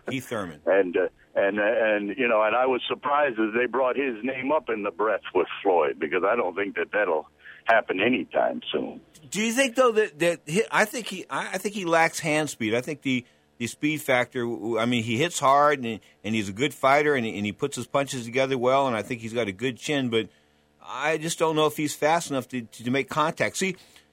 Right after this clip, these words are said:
Speaker 1: I'm of the opinion that when you have, fight a guy that has greater skills than you, that you do anything you can to upset the apple cart. What I mean by that is you step on his foot, you hit him in the arm, you hit him in the chest, you hit him on the hip, you hit him anywhere you can, just make contact. You gotta make contact with these guys that have superior talent over you, and I think Mayweather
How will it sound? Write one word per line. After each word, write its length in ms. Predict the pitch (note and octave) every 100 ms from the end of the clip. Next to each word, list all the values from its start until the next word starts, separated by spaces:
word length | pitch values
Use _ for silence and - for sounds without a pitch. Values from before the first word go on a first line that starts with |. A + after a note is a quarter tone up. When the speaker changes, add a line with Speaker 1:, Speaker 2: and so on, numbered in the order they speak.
| _ -
Speaker 1:
I'm 180 | F3 A#3
of 120 | A#3
the 120 | F#3
opinion 420 | E3+ F#3 F3 E3+ D#3
that 80 |
when 100 | C3+
you 80 | C#3+
have, 120 | D#3+
fight 200 | F3 E3+
a 60 | E3
guy 180 | D3+ D#3
that 100 | C#3+
has 220 | C3+ A#2
greater 280 | C#3+ D3 C#3
skills 340 | - D3 C#3
than 100 | B2+
you, 120 | A#2
that 100 | A2+
you 140 | A#2 A#2
do 140 | B2
anything 320 | B2 D3 C#3+
you 120 | C3+ B2+
can 300 | D3 C3+ A#2+
to 100 | A#2+
upset 320 | - C#3 B2
the 140 | B2
apple 220 | A#2+ B2
cart. 280 | A#2+ A2 E2+
What 100 | G2
I 20 |
mean 180 | G#2 A#2+
by 140 | A#2 A#2
that 200 | B2 B2
is 120 | G#2
you 60 |
step 300 | G2+ - A#2+
on 120 | A#2+ G#2
his 140 | -
foot, 320 | - E3+ D#3+ _ -
you 80 | G#2
hit 140 | C#3 C3+
him 60 |
in 100 | A#2
the 80 | A#2
arm, 420 | C#3 E3 D#3+ D3
you 60 | B2
hit 120 | B2
him 80 | A2
in 80 | G#2
the 80 |
chest, 400 | G2+ F3+ D#3+ D#3
you 60 | B2
hit 80 | A#2+
him 100 | A2+
on 80 | G#2
the 100 | A2
hip, 280 | E3+ D#3+ - _ -
you 100 | B2+
hit 80 | D3
him 120 | D#3
anywhere 260 | F#3+ E3+
you 140 | D#3+ C#3
can, 220 | E3 D3
just 140 | D3+
make 180 | D3 C#3+
contact. 460 | - D3 C3 G2+ F2+
You 60 |
gotta 140 | C#3+ E3+
make 160 | E3
contact 420 | - D#3+ D#3 C3 A#2
with 80 |
these 120 | A2 G2+
guys 260 | A#2 A2+
that 80 | A#2+
have 120 | A2 - _
superior 500 | - A2+ - C#3 B2
talent 380 | - C3 C3 G#2+
over 160 | F#2 F#2
you, 120 | F#2
and 100 | G#2+
I 40 |
think 200 | A#2+ B2
Mayweather 420 | C3 C3+ C3 C3